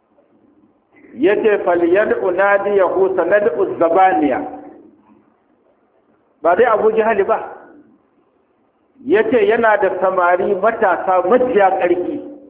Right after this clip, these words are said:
Duk umarnin da ya ba su na su halakar da Muhammadu sallallahu alaihi wasallam nan take suna halaka shi su gaba.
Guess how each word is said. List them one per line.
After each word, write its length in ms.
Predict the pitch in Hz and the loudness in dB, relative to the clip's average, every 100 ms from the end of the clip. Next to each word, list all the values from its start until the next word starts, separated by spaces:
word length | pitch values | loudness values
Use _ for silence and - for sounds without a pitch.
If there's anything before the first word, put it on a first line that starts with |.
| - _ _ _ _ _ _ _ _ _ _ _ - | -20 _ _ _ _ _ _ _ _ _ _ _ -20
Duk 240 | 139 254 302 | 0 0 2
umarnin 520 | 277 240 226 240 269 | 0 2 2 2 2
da 80 | 269 | 2
ya 100 | 226 | 0
ba 220 | 214 240 233 | 2 0 0
su 60 | |
na 120 | 214 240 | -2 -2
su 100 | 214 | 0
halakar 600 | 202 240 240 247 254 247 | 0 0 0 0 -2 0
da 420 | 185 147 - - | 0 -2 -6 -12
Muhammadu 580 | - 190 190 233 247 233 196 | -2 0 2 0 0 -2 -2
sallallahu 320 | 226 220 226 | -2 0 0
alaihi 140 | 208 185 | 0 -2
wasallam 300 | 220 226 220 - - | -2 0 0 -2 -4
nan 200 | 214 269 | -2 0
take 220 | 247 226 220 | 0 0 -2
suna 160 | 226 214 | -2 -2
halaka 340 | 175 170 175 156 | 0 -2 -2 -4
shi 60 | 160 | -6
su 80 | 143 | -8
gaba. 220 | 131 98 | -8 -10